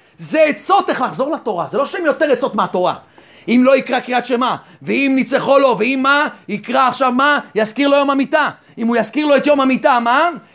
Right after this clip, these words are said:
יזכיר לו את יום המיטה, ממילא האדם יגיד, "שמע, ימים שלי ספורים, איפה אני רץ? איפה אני הולך? מה אני עושה?"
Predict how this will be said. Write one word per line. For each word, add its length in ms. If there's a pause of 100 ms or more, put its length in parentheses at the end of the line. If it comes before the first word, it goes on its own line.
יזכיר 320
לו 120
את 100
יום 160
המיטה, 480 (240)
ממילא 240
האדם 260
יגיד, 240
"שמע, 320 (400)
ימים 220
שלי 200
ספורים, 580 (140)
איפה 220
אני 140
רץ? 420 (160)
איפה 260
אני 100
הולך? 460
מה 140
אני 120
עושה?" 420